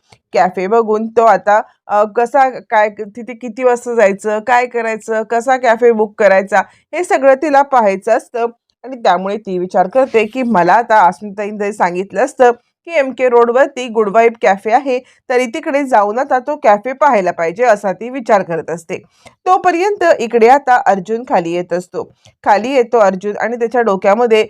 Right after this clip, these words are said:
फक्त आणि फक्त सायलीला आलेले मेसेज, सायलीने केलेले मेसेज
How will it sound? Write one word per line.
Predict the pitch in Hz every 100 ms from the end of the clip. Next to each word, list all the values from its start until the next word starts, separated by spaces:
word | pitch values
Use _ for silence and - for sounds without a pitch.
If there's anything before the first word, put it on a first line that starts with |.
| _ _
फक्त | 294 277 -
आणि | 320 285 277
फक्त | 320 320 277
सायलीला | 277 269 190 202 208
आलेले | 185 190 185
मेसेज, | 190 269 294 294 - _
सायलीने | 190 175 190 190 190
केलेले | 196 196 202 269 311
मेसेज | 302 294 320